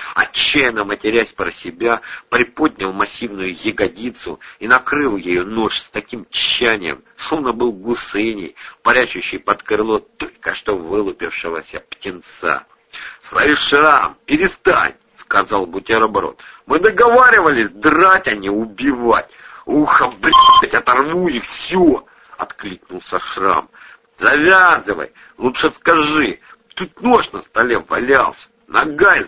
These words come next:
забыл! Ты не брал?» Шрам ослабил хватку. «На тебе нож! Да липучку разрезать!» «Зачем?» — удивился Шрам. «Ха, а как?»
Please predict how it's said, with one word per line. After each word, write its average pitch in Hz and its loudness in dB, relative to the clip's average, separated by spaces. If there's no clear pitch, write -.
забыл! 95 -6
Ты 110 0
не 135 4
брал?» 175 2
Шрам 110 0
ослабил 85 -6
хватку. 90 -6
«На 160 0
тебе 110 -2
нож! 123 -6
Да 90 -4
липучку - 0
разрезать!» 101 0
«Зачем?» — 120 0
удивился 104 -4
Шрам. 104 0
«Ха, - -2
а 175 4
как?» - 0